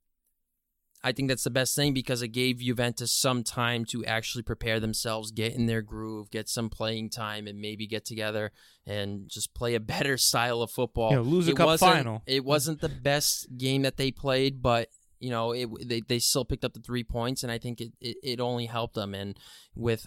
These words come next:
Speaker 1: Atalanta beating, uh, Lazio in the
Speaker 2: In
Speaker 1: most dramatic
Speaker 2: dramatic.
Speaker 1: fashion, fashion possible, it, it just helped Juventus out, and also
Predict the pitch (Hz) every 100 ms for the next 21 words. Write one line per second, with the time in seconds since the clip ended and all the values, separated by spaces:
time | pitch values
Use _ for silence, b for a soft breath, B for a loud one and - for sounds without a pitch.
0 | - 117 120 113 120 117 123 117 117 120
1 | 120 120 117 117 - 113 110 107 117 127
2 | - 127 117 117 117 - _ _ _ _
3 | _ 123 123 123 123 113 123 117 113 120
4 | 131 131 135 123 123 147 139 113 113 113
5 | - - - 131 123 - 117 120 123 -
6 | 131 117 110 b b b b b 123 123
7 | 120 123 120 - 120 - 120 110 110 113
8 | - 117 120 113 107 113 - 113 110 110